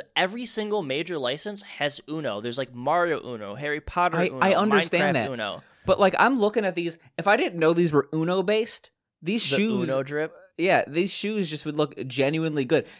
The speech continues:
Speaker 2: There's people on the N B A professional court with Uno drip. They
Speaker 1: I
Speaker 2: got,
Speaker 1: mean,
Speaker 2: they
Speaker 1: but
Speaker 2: got basketball sponsorships for Uno.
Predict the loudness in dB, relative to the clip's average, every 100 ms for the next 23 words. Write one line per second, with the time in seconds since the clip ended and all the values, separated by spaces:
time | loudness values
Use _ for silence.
0 | 0 0 2 0 0 2 4 4 6 6
1 | 6 6 6 6 6 4 0 -8 -6 0
2 | 4 4 2 -2 0 4 6 4 0 _
3 | _ _ -4 4 4 2 2 4 6 4
4 | 4 4 4 0 _ _ _ _ _ -2
5 | 2 4 2 -2 -6 0 2 2 4 6
6 | 6 4 4 4 4 4 4 4 0 -2
7 | -4 -2 -2 2 4 8 6 4 -4